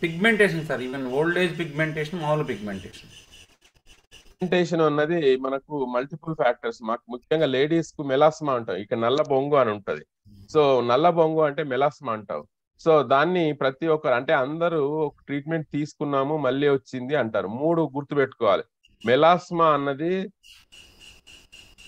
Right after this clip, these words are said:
Speaker 2: clearance is the rule, recurrence is the rule, మెయింటెనెన్స్ is must. మనము మెయింటైన్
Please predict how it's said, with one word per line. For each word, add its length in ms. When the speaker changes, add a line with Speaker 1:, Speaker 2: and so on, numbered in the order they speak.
Speaker 2:
clearance 680
is 20
the 180
rule, 280
recurrence 840
is 240
the 100
rule, 400
మెయింటెనెన్స్ 840
is 140
must. 340
మనము 300
మెయింటైన్ 680